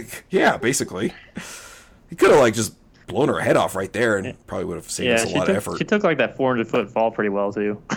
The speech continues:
Speaker 2: <laughs> So.
Speaker 1: Yeah, well, you know, she's Lara Croft, Tomb Raider, so. <laughs> Uh, some pithy dialogue between Jorah and Lara about the other having something the other needs, and I don't really care about much more than that.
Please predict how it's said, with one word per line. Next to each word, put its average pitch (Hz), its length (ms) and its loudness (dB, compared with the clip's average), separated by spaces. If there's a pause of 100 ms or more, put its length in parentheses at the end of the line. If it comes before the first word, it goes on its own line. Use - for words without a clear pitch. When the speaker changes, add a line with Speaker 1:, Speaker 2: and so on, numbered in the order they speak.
Speaker 2:
<laughs> 156 140 2 (140)
So. 104 420 0 (180)
Speaker 1:
Yeah, 92 280 -4
well, 104 300 -2
you 92 120 -6
know, 80 160 -10
she's 92 240 -8
Lara 95 180 -2
Croft, 82 380 -8
Tomb - 200 -12
Raider, 71 280 -12 (160)
so. 78 260 -14 (180)
<laughs> 175 120 0 (1400)
Uh, 196 320 10
some 165 160 4
pithy 135 200 0
dialogue 120 360 8
between 110 280 2
Jorah 113 280 8
and 110 80 6
Lara 123 460 8
about 107 220 2
the 104 80 0
other 104 180 2
having 107 460 2
something 98 260 -6
the 98 80 -2
other 95 100 -4
needs, 127 460 0
and 87 240 -10
I 85 60 -10
don't 87 160 -12 (720)
really 82 280 -10
care 87 160 -6
about 87 220 -4 (420)
much 85 200 -14
more 92 120 -4
than 98 120 -4
that. 101 200 -4